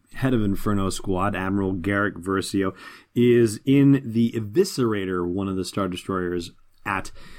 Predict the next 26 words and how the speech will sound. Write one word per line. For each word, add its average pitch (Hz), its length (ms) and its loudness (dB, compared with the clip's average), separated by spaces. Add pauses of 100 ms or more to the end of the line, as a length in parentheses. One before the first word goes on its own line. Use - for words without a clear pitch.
(220)
the 113 140 2
Battle 113 300 2
of 110 100 0
Endor. 123 400 4
He 120 240 4
is 101 160 0
watching 110 1080 0
the 104 80 -2
battle 107 360 0
unfold, 107 520 -2
sees 120 640 4
the 98 300 -2
Super 120 360 -2
Star 113 280 0
Destroyer 104 760 -2
Executor 95 600 -2
go 95 300 -2
down 98 380 -2
in 95 180 -2
flames, 98 580 -4
and 92 120 -4
he 90 120 -4
goes, 90 180 -6
"Piet, - 480 -8
you 104 140 -8 (120)
idiot," 113 400 0